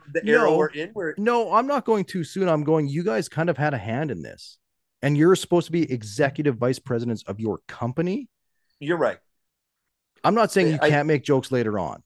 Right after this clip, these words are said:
Speaker 2: but for fuck's sakes, it hasn't even been forty-eight hours.
Speaker 1: Yeah, I mean, I get, I get your respect level thing about the whole situation. And yeah,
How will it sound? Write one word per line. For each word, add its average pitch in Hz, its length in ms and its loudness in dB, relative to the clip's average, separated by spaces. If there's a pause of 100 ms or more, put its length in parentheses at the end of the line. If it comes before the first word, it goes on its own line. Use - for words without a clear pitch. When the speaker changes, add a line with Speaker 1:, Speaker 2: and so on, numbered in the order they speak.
(120)
Speaker 2:
but 110 140 -4
for - 100 -14
fuck's 147 320 0
sakes, 113 220 -2
it 104 40 -4
hasn't 117 240 -2
even 107 140 -2
been 101 140 -4
forty-eight 92 500 -2
hours. 71 460 -6 (160)
Speaker 1:
Yeah, 135 260 4 (160)
I 135 80 4
mean, 135 200 -4 (360)
I 147 140 4
get, 151 260 0
I 139 240 0
get 151 160 2
your 147 100 -2
respect - 540 -2
level 110 520 0
thing 110 200 -4
about 107 380 -2
the 120 80 2
whole 120 160 0
situation. 127 720 -2 (640)
And 123 160 0
yeah, 95 220 2